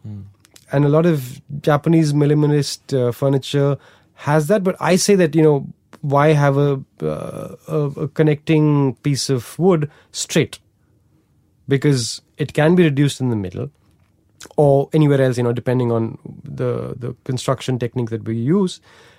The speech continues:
Speaker 2: But why not make it lighter?
Speaker 1: Hmm.
Speaker 2: And that is what allows me to arrive at a form. So I don't know if it's modernism or ancient or old or new, but yet it's, it, it arrives at a form because of a philosophy that I follow,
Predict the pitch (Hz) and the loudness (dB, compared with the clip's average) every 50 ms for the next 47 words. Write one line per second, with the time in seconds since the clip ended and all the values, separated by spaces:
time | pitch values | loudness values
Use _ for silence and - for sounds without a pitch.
0 | _ _ _ - - 165 170 160 - - 143 131 143 165 196 214 208 190 180 175 | _ _ _ -2 0 0 0 0 -2 -8 -2 0 2 2 4 2 2 2 2 0
1 | 165 - 156 135 143 180 190 - - - _ _ _ _ _ _ _ _ _ _ | 0 -2 -4 -2 -2 -4 -4 -6 -10 -12 _ _ _ _ _ _ _ _ _ _
2 | _ _ _ - 113 110 107 104 104 101 _ _ _ _ _ _ _ - 170 170 | _ _ _ -14 -12 -12 -12 -12 -16 -18 _ _ _ _ _ _ _ 0 2 2
3 | 160 147 127 113 190 202 220 208 180 180 170 139 139 143 156 156 - - - _ | 2 0 0 -2 -2 -2 -2 -2 0 0 0 2 2 2 2 0 0 -6 -20 _
4 | _ _ _ _ _ _ - 160 151 147 147 147 147 151 147 - 139 139 147 131 | _ _ _ _ _ _ -4 -2 0 2 2 2 2 2 2 0 -2 0 0 0
5 | 113 117 117 117 117 113 113 - - 110 90 85 - _ _ _ _ _ _ _ | 0 0 -2 -2 -2 -4 -6 -6 -4 -6 -6 -6 -10 _ _ _ _ _ _ _
6 | _ _ _ - - 147 165 175 220 240 233 220 208 185 190 185 139 135 117 113 | _ _ _ -6 -2 0 2 4 4 4 4 4 4 4 2 2 2 2 0 0
7 | 127 143 156 170 165 156 156 170 170 170 147 123 120 120 - 143 139 139 135 - | 2 2 2 4 4 2 2 2 4 4 4 2 2 0 -2 -2 -2 -2 0 0
8 | 156 156 156 151 135 127 - 131 123 120 120 - - 143 139 139 139 143 139 135 | 0 2 2 2 -2 -2 -2 0 0 0 -2 -2 -2 0 2 2 4 2 2 2
9 | 135 131 123 120 113 117 123 135 139 135 127 123 139 _ _ _ _ _ _ _ | 0 0 -2 -2 0 0 0 0 0 0 -2 -4 -8 _ _ _ _ _ _ _
10 | _ _ _ _ - 196 196 196 214 269 277 240 220 220 226 - - - - - | _ _ _ _ 0 0 2 2 2 2 2 2 2 0 -2 -2 -2 -12 -12 -4
11 | - 170 160 - 180 175 165 180 170 160 170 175 196 190 190 180 180 143 - - | -2 -2 -2 0 -2 -2 0 0 0 2 4 2 4 2 2 0 0 -2 0 0
12 | 139 143 156 170 170 160 147 131 135 127 - 147 135 131 139 143 131 - - - | 2 2 2 2 2 0 0 0 -2 -2 0 0 0 0 0 -2 -4 -6 -8 -8
13 | - - - - 131 127 127 117 - - - 127 117 117 110 113 110 107 104 - | -8 -8 -4 -4 -2 -2 -2 -4 -4 -6 -6 -4 -4 -4 -4 -4 -4 -6 -6 -6
14 | 143 135 - - _ | -6 -6 -6 -6 _